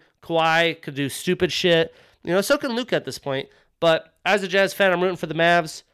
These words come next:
I do think they win this series. I had the Clippers going to the Western Conference Finals, beating the Jazz next round.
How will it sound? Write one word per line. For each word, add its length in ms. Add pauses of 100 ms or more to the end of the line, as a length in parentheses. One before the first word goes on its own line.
(640)
I 80
do 120
think 220
they 100
win 140
this 160
series. 340
I 80
had 140
the 80
Clippers 340
going 220
to 80
the 80
Western 260
Conference 320
Finals, 300
beating 340
the 80
Jazz 420
next 220
round. 280